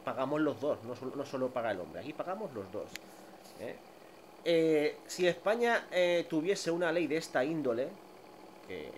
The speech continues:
la tiene, eh, y también, eh, tras-, eh, también vemos cómo op-, eh, también la Declaración Universal de Derechos Humanos,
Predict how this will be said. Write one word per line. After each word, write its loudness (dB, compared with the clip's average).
la -14
tiene, -6
eh, 2
y 2
también, 6
eh, 2
tras-, 2
eh, 2
también 0
vemos 2
cómo 2
op-, 0
eh, 0
también 2
la 4
Declaración 2
Universal 2
de 2
Derechos -4
Humanos, -2